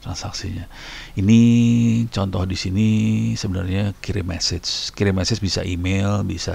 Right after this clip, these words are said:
chatting, bisa apa sih, terserah. Tapi yang normal cuma gini aja sih, kita punya message.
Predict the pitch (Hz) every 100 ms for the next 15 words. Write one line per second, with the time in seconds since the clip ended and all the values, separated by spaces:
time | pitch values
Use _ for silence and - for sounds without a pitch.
0 | - 82 82 - 92 95 87 - 87 82
1 | 85 90 - 92 90 80 - - - -
2 | - - - - - - 101 98 101 104
3 | 101 101 101 107 101 - - - - -
4 | 101 98 98 143 127 90 87 95 123 -
5 | - 98 - - 101 98 95 87 82 -
6 | 90 - -